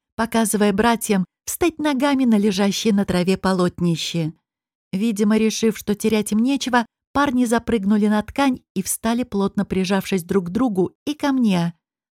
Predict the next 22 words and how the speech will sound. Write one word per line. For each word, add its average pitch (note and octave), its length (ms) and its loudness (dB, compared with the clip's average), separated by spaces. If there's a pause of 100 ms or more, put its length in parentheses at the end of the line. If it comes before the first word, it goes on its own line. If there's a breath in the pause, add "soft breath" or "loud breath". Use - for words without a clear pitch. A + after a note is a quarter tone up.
(200)
Зажатая G3 640 0
их G3+ 160 0
тяжелыми G3 540 0
дышащими G3 600 0
грудными G3+ 440 2
клетками, A3+ 640 0 (360)
я F#3 160 -2
смотрела G3+ 540 -2
на F#3 140 0
мчащийся F#3 600 -2
на F#3+ 140 2
нас G3+ 180 0
плавник G#3 560 0 (420)
и C4 100 -6
шептала G#3+ 580 -6
те A3 200 -2
самые G#3 340 2
слова, A3 340 0
что G#3+ 220 -2
в G#3 60 -10
прошлый G#3 380 0
раз. G3 360 0